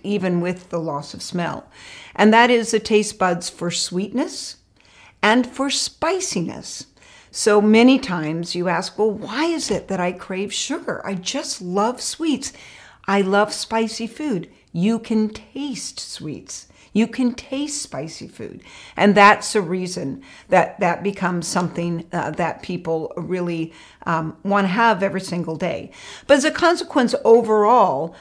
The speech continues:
just regular food is not that appealing in many, in many, um, cases. And so people, um, tend to, not all the time, but can lose some weight.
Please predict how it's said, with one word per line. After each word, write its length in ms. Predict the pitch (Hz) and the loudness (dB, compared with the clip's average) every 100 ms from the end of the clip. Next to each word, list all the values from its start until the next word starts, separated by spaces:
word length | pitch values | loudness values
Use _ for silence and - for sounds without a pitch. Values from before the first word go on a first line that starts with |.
| _ | _
just 260 | - 247 240 | 4 4 4
regular 680 | 180 175 233 247 262 208 | -2 2 2 2 2 2
food 640 | 185 - 320 254 180 175 - _ - | 0 -2 2 4 2 0 -8 _ -8
is 180 | 214 220 | -6 -2
not 320 | 240 269 269 | 0 -2 -2
that 200 | 240 220 | -2 -2
appealing 520 | 214 208 233 170 143 | -4 -4 -4 -4 -6
in 160 | 170 175 | -6 -4
many, 240 | 175 175 - | -4 -6 -8
in 180 | - 175 | -4 -2
many, 340 | 170 170 170 - | -2 -4 -6 -6
um, 320 | 160 156 156 | -6 -6 -8
cases. 480 | - 226 214 180 170 | -6 -4 -4 -6 -6
And 180 | 180 180 | -6 -4
so 220 | - 160 | -4 -6
people, 480 | 156 175 165 170 170 - - - - | -8 -10 -6 -6 -6 -12 -20 -20 -10
um, 280 | - 180 143 - | -4 -4 -4 -12
tend 380 | - 262 269 269 | -2 4 4 4
to, 180 | 160 | -2
not 260 | 156 160 175 | -6 -4 -2
all 140 | 202 | -2
the 100 | 247 | -2
time, 480 | 285 - 202 165 185 - - - - | -8 -6 -4 -2 -6 -8 -20 -20 -2
but 200 | 226 - | -2 0
can 380 | - 220 233 196 | -2 0 2 0
lose 180 | 175 170 | -2 -2
some 260 | - 165 | -4 -4
weight. 280 | 151 143 - | -4 -8 -10